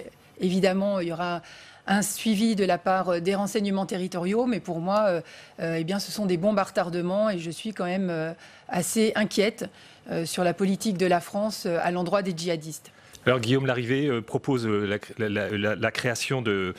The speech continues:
Speaker 2: propose un, plutôt un référendum sur la, la création d'un, d'un tribunal de sûreté nationale.
Speaker 1: Tout à
Speaker 2: Qu'est-ce,
Speaker 1: fait.
Speaker 2: qu'est-ce que
Speaker 1: C'était la proposition que nous avions portée, un tribunal pénal international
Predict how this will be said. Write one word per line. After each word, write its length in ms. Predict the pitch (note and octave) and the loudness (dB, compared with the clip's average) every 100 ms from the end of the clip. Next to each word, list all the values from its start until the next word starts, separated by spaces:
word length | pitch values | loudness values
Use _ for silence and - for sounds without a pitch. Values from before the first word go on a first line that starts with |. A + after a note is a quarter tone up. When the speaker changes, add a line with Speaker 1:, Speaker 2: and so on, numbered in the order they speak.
| - - - - | -10 -14 -12 -2
Speaker 2:
propose 240 | C#3+ D#3 | 2 4
un, 100 | C#3+ | 2
plutôt 320 | - D3 D3+ | -2 -2 2
un 220 | B2 A2 A#2 | 2 0 0
référendum 520 | D#3+ D#3+ C#3+ C3+ B2+ | 0 0 0 0 -2
sur 140 | - | 0
la, 300 | G#2 G2+ G2 | 0 2 0
la 120 | F#2+ | -2
création 380 | G#2 B2+ A2 C3 | 0 0 0 0
d'un, 320 | G#2 G2 F#2+ | 0 0 0
d'un 140 | G2+ G#2 | -2 -2
tribunal 340 | - G#2+ A#2 | -2 -2 -2
de 60 | G2 | -2
sûreté 320 | - A2 A2+ | -6 -4 -2
nationale. 480 | G#2 - G#2 B2 E3 | -2 0 0 0 -2
Speaker 1:
Tout 60 | |
à 20 | D3 | -2
Speaker 2:
Qu'est-ce, 180 | A#2+ | -4
Speaker 1:
fait. 180 | - G3 - | -4 -10 -4
Speaker 2:
qu'est-ce 200 | B2 - | -4 -4
que 560 | - G#2+ G2+ F#2+ F#2+ G2+ - - - - | -2 0 0 -2 -4 -8 -14 -20 -20 -6
Speaker 1:
C'était 260 | - G#3+ C4 | 0 2 2
la 100 | F#3+ | 0
proposition 600 | A3 A3+ A3+ G3 C4 C4 | -2 -2 -4 -4 -4 -2
que 100 | G#3+ | -2
nous 160 | G3+ | -2
avions 260 | G#3 G3 G#3+ | -2 -2 -4
portée, 400 | G#3 - A#3+ C4 | -4 -4 -4 -2
un 100 | F#3+ | -2
tribunal 400 | - G3 G3 G3 | -4 -4 -2 -2
pénal 300 | G#3+ G3 G3+ | -2 -2 -2
international 840 | F#3 F#3 F#3 F#3 F#3+ G3 G3 E3 | -4 -4 -4 -4 -2 0 0 -4